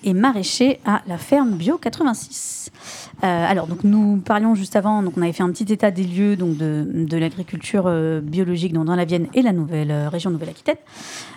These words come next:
Intéressons-nous maintenant, euh, à un sujet qui est, bah, quand même, euh, tout à fait d'actualité, puisqu'il s'agit de la pac, la politique agricole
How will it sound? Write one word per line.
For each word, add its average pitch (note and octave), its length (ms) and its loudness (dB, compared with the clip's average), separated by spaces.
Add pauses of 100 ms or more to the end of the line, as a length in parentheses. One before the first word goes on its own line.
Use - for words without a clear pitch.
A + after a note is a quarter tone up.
Intéressons-nous A#3 640 4
maintenant, G#3+ 500 2
euh, E3 280 0
à F3+ 80 -2
un G#3+ 120 4
sujet G3+ 420 0
qui E3+ 380 -2
est, D#3+ 60 0
bah, D3 220 -4 (380)
quand F3 100 -2
même, F#3 160 2
euh, D3 180 -2
tout D3 160 -12
à G#3 40 -2
fait - 100 0
d'actualité, G3 540 0
puisqu'il G#3 240 -6
s'agit G3+ 240 2
de A3 80 2
la E3 120 0
pac, - 380 -2 (540)
la D3+ 120 0
politique A#3 600 2
agricole A3 560 2